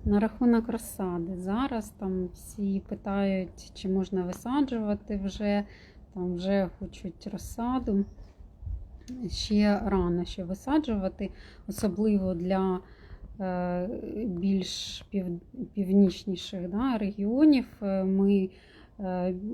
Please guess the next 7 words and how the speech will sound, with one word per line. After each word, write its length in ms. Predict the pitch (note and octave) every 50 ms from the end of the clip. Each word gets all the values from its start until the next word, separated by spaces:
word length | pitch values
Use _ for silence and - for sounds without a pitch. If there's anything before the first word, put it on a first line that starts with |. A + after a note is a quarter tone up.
| A#3+ A#3+ G#3+
більше 480 | F3+ F3 G3 E3+ F3 - - - F#3
там 260 | - F#3+ F3+ F3+ F3
центральна 640 | F3 - G3+ F3+ - B3 C#4 D#4+ F4+ F4 D4+ C#4 C4
Україна 840 | B3 - - A#3 A3+ A3 G#3+ G#3+ A3 A3+ A3+ A3 G#3 G3+ G3 G3 F#3+ - -
та, 260 | - F#3 F3+ F#3 F#3 F3 - - - - - - - - - - - - - - - - - - - - - - - -
воно, 300 | F#3+ F3 F3 E3+ E3 E3 E3 - -
воно, 280 | G3 F#3 F3+ E3+ E3+